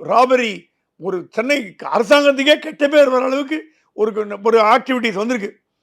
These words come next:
அது வந்து அருண் செய்வார். அதே மாதிரி டேவிட்சன் தேவசாதமும் சிறந்த நிர்வாகி. எ-, என்னதான் அவர், அவர் மாதிரி ஒரு கட்டுக்கோப்பா வச்சிருக்க ஆள் கிடையாது. ஏன்னா ஒரு அவங்க டேலண்ட் எல்லாம் கவர்மெண்ட்டுக்கு தெரியும்.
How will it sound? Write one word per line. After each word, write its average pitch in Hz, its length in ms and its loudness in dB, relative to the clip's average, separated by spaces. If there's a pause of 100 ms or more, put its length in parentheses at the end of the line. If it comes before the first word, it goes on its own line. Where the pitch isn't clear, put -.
(340)
அது 269 220 4
வந்து 294 200 4
அருண் 277 320 4
செய்வார். 262 600 2
அதே 247 220 0
மாதிரி 269 220 0
டேவிட்சன் 285 420 0
தேவசாதமும் 240 800 0 (160)
சிறந்த 294 440 0
நிர்வாகி. 233 500 0 (340)
எ-, 151 200 -14
என்னதான் 269 560 0
அவர், 320 260 -6 (220)
அவர் 208 280 0
மாதிரி 269 300 4
ஒரு 226 160 4
கட்டுக்கோப்பா 240 600 2
வச்சிருக்க 220 260 -2
ஆள் 196 220 0
கிடையாது. 185 340 -6
ஏன்னா 254 240 -2 (320)
ஒரு 226 320 2
அவங்க 233 300 0
டேலண்ட் 294 500 2
எல்லாம் 269 240 -2
கவர்மெண்ட்டுக்கு 254 340 -6
தெரியும். 285 340 -4